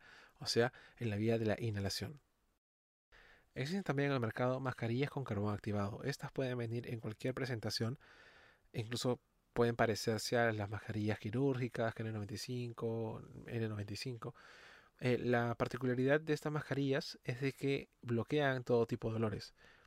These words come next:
pero en la práctica en realidad no sirven para protegerse de ningún virus. Cabe destacar que la diferencia entre las mascarillas de tela contra las industriales como la quirúrgica, la K N noventa y cinco y N noventa y cinco es que estas últimas están elaboradas con fibras de poliuretano,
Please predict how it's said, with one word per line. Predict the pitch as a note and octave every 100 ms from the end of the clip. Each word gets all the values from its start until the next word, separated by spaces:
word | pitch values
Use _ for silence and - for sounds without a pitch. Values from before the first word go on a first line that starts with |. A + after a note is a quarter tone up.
| _
pero | - B2+
en | B2
la | A#2+
práctica | C#3+ C#3+ C#3+ C#3+
en | C3
realidad | A2+ A#2+ A#2+
no | B2
sirven | A#2 - D#3+ B2 G#2
para | A2
protegerse | A2+ A2 A2 A2 -
de | A2+
ningún | A2 A2
virus. | G#2 G2 G2+ - - _ _ _ _ _ _ _ _ _ _ _ - -
Cabe | - C#3+ D#3
destacar | C#3+ A2+ A2 A2 -
que | -
la | G#2
diferencia | G2+ A2 A2+ B2+ -
entre | B2 A2
las | G2+
mascarillas | G2+ - G#2+ G#2+ G#2
de | G2
tela | G#2 G2 A#2 -
contra | G#2+ G2
las | F#2+ -
industriales | G2 G2 B2 A#2 A2
como | - G2+ F#2+
la | F#2+
quirúrgica, | - G#2+ G#2+ G#2+ G2+ -
la | G#2+
K | G2 G#2
N | G#2
noventa | A2+ G#2+ G2+
y |
cinco | G2+ A2+ A2 G#2 G2+ G2+
y | G#2
N | A2
noventa | A#2 G#2 G#2
y |
cinco | - A#2+ - - - - - - - -
es | -
que | -
estas | D3+ D#3
últimas | D#3+ F3 D3+
están | B2+ C3+
elaboradas | C#3 A#2 A2+ B2
con | A2+
fibras | - A#2 A#2+
de | B2+
poliuretano, | G#2 G2 F#2+ A#2+ F#2+